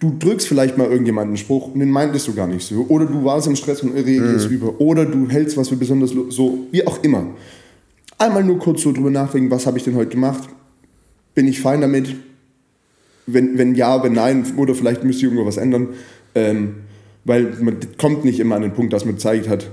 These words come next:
Speaker 1: so wie du gerade sagst, über jede Entscheidung, über je-, alles, was ich in dem Moment sage, drüber nachzudenken. Dazu funktionieren viele Sachen viel zu automatisch.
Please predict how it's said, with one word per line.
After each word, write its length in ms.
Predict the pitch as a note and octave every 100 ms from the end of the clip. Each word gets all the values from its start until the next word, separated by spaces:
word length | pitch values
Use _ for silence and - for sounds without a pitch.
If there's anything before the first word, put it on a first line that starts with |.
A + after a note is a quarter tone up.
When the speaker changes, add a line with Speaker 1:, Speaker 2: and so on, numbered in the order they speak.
| -
Speaker 1:
so 140 | A#2
wie 40 | G#2+
du 80 |
gerade 180 | G#2 G2
sagst, 260 | F#2+ G#2 -
über 140 | A2
jede 240 | G#2 A2 G#2
Entscheidung, 460 | G2+ A2 A#2+ A2+
über 160 | A2+ A2
je-, 160 | G#2+ -
alles, 260 | B2 B2
was 160 | B2 A#2
ich 120 | A2+
in 80 | A#2+
dem 120 | B2+
Moment 200 | A2+ G#2+
sage, 320 | G#2+ A2 A2 - - -
drüber 160 | A#2
nachzudenken. 460 | A2+ A2 - G#2+ G2+
Dazu 220 | A2 A#2+
funktionieren 880 | A2 G#2 A#2+ - A#2 A#2 C3 C3 C3
viele 180 | B2+ C3
Sachen 260 | A#2+ A2+ A#2+
viel 160 | C3+
zu 120 | B2 G#2
automatisch. 560 | G2+ G#2 G#2+ F#2+ -